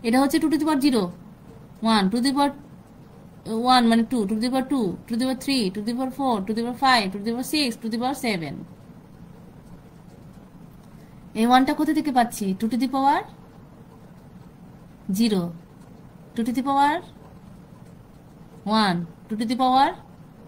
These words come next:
two, to the power three, to the power four, to the power five, to the power six, to the power seven। ওকে,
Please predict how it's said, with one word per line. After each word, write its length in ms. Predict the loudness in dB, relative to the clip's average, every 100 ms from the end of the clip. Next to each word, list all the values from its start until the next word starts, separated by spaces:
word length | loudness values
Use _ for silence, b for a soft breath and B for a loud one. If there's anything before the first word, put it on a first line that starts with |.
| -4
two, 180 | 0 0 0 -4 -6
to 60 | -8 -4
the 60 | 0
power 260 | 4 4 2 0 -14 -20 -20 -20 -6
three, 300 | 2 4 4 0 -4 -12 -20 -20 -20 -20 -20 -8
to 60 | -4 -2
the 60 | 2
power 280 | 4 6 4 2 -10 -20 -20 -20 -20 -20 -20 -6
four, 200 | 0 0 0 -4
to 80 | -6
the 80 | -2 2
power 220 | 2 2 2
five, 220 | 2 2 -2
to 60 | -8 -6
the 80 | -2
power 200 | 0 0 -2
six, 180 | -2 -2 -4 -10 -12 -18 -18
to 60 | -12 -8 -8
the 60 | -4
power 240 | -2 0 -2 -6 B B -20 -14
seven। 280 | -12 -10 -12 -14 -18 -20 -20 -20 -20 -20 -20 -20 -20 -20 -20 -20 -20 -20 -20 -20 -20 -20 -20 -20 -20 -20 -20 -20 -20 -20 -20 -20 -14 -8
ওকে, 280 | -4 -2